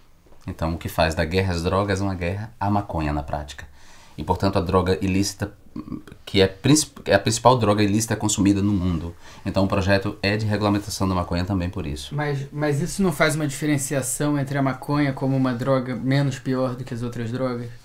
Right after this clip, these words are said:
Speaker 1: Eu acho que é uma, uma consequência natural da regulamentação da maconha,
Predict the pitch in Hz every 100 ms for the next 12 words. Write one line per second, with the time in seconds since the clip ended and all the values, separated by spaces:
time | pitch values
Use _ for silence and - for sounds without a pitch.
0 | - - - 110 117 - 123 131 131 127
1 | 139 139 143 147 170 156 131 127 107 92
2 | 95 104 107 104 101 95 101 95 90 -
3 | 117 120 101